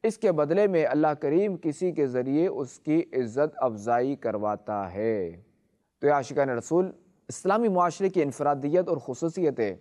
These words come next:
کہ وہ بوڑھوں اور ضعیفوں کو بھی بلندیوں سے ہمکنار کرتا ہے۔ اسلام میں بوڑھوں کو گھر سے نکال دینے اور انہیں کسی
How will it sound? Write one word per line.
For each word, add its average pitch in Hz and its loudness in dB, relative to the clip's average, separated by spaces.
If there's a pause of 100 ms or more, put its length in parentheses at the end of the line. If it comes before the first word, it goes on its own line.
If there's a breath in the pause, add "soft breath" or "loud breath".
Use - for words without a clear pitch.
(280)
کہ 202 2
وہ 208 6
بوڑھوں 170 4
اور 170 2
ضعیفوں 147 2
کو 165 2
بھی 143 2 (380)
بلندیوں 170 2
سے 170 0
ہمکنار 143 -2
کرتا 107 -6
ہے۔ 80 -14 (420)
اسلام 208 2
میں 214 4
بوڑھوں 185 4
کو 139 2 (360)
گھر 208 2
سے 220 2
نکال 190 2
دینے 156 2 (280)
اور 220 6
انہیں 196 2
کسی 180 4